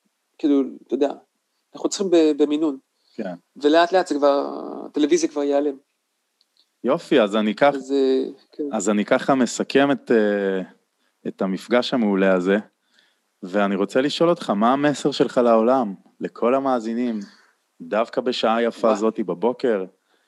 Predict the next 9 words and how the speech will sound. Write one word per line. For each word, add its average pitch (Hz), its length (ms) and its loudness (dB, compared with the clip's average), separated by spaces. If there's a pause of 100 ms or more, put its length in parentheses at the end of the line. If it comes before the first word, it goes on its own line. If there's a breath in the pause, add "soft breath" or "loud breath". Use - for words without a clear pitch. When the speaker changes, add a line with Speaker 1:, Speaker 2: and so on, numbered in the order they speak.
(240)
Speaker 2:
בתקופה 98 760 -2
הלא 113 200 2
פשוטה 107 360 -2
הזאתי? 98 460 -6 (2000)
Speaker 1:
כן, 135 180 0 (720 loud breath)
כל 143 120 -2
כך 151 120 -2
הרבה. 147 200 2 (1200 loud breath)
אנחנו, 156 260 0